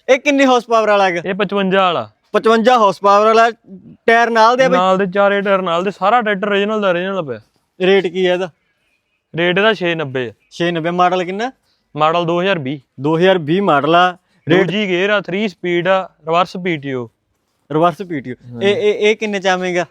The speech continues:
Speaker 1: ਜਾਇਜ਼, ਜਾਇਜ਼ ਤੇ?
Speaker 2: ਪਚੱਤਰ ਦਾ ਲੈ ਲਈ।
Speaker 1: ਪਚੱਤਰ ਦਾ?
Speaker 2: ਹੂੰ।
Speaker 1: ਚਲ, ਇਹ ਚੋਂ ਮੈਂ ਪੰਦਰਾਂ ਕੁ ਕਹਿ ਦਾਂ?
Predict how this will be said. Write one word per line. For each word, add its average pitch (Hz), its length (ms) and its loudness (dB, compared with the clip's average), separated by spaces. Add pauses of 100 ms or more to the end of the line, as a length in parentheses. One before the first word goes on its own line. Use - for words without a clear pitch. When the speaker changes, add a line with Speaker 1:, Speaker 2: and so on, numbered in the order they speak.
(380)
Speaker 1:
ਜਾਇਜ਼, 160 260 -2
ਜਾਇਜ਼ 156 260 -2
ਤੇ? - 180 -12 (1160)
Speaker 2:
ਪਚੱਤਰ 185 380 -2
ਦਾ 165 100 -2
ਲੈ 135 160 -4
ਲਈ। 120 80 -10 (1000)
Speaker 1:
ਪਚੱਤਰ 175 340 -4
ਦਾ? 180 160 -8 (280)
Speaker 2:
ਹੂੰ। 120 200 -20 (460)
Speaker 1:
ਚਲ, 175 60 2
ਇਹ 190 140 2
ਚੋਂ 220 100 -6
ਮੈਂ 214 100 -4
ਪੰਦਰਾਂ 190 340 -6
ਕੁ 180 120 -12
ਕਹਿ 196 140 -6
ਦਾਂ? 208 80 -10